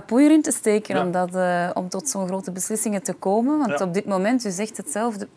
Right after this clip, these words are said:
Speaker 1: we hebben een beetje een apathische houding tegenover, ehm, ja, de zoveelste beslissing die dan weer veranderd wordt. En, ja, hoe, hoe kunnen wij een, een, een stem vormen van doe het nu consistent, termijn tien jaar, vijf jaar, tien jaar,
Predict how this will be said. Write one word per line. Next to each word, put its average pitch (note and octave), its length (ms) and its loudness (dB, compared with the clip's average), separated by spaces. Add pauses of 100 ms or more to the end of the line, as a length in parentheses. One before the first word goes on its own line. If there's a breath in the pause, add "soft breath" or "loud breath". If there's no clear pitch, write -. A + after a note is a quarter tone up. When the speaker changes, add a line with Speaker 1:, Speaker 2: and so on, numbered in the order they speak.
(160)
Speaker 1:
we - 200 -8
hebben F#3+ 180 -2
een F3+ 60 -2
beetje A3 220 0
een G3 180 -2
apathische G3+ 880 -2 (260 loud breath)
houding A3+ 460 6
tegenover, F3+ 840 -2
ehm, E3 240 -2 (340 loud breath)
ja, E3+ 320 2
de E3+ 100 -4
zoveelste F3+ 420 0
beslissing F#3 460 -4
die F3 100 -2
dan F3+ 180 -4
weer E3+ 260 -2
veranderd F3 520 -4
wordt. F3 320 -6
En, F3 300 -4 (260)
ja, F3 280 -2
hoe, G3 140 -2
hoe G3 120 -8
kunnen F#3+ 200 0
wij F3 200 4
een, E3 200 -2 (400 loud breath)
een, E3 260 -4
een E3 160 -2
stem B3+ 420 6
vormen D4 480 6
van F3+ 280 2
doe F#3+ 180 2
het A#3+ 100 2
nu B3 220 6
consistent, A3+ 800 0 (300)
termijn E3+ 580 0 (200)
tien A#3+ 220 2
jaar, C#4 240 2
vijf A#3 240 0
jaar, C4 200 -2
tien A#3+ 220 2
jaar, B3 220 2